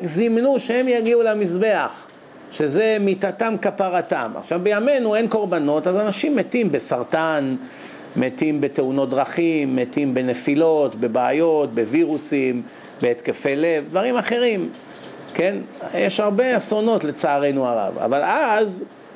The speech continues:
זה היה לפחות על ידי שמקריבים רשע לקורבן,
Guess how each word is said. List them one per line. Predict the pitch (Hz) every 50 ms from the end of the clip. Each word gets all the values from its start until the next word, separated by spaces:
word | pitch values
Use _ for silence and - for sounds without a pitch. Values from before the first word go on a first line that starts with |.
| - - - -
זה | 127 113 139 170 170
היה | 170 175 196 226 254 262
לפחות | 254 240 - - 202 - - 226 262 254 - -
על | 220 202 190
ידי | 190 190 185 220 262 262 -
שמקריבים | - - 214 202 202 196 202 - 190 185 196 175 190 247 254 233 202
רשע | 185 185 180 180 - - 226 220 220
לקורבן, | 214 202 196 - 208 202 196 208 240 302 311 285 254 240 240 233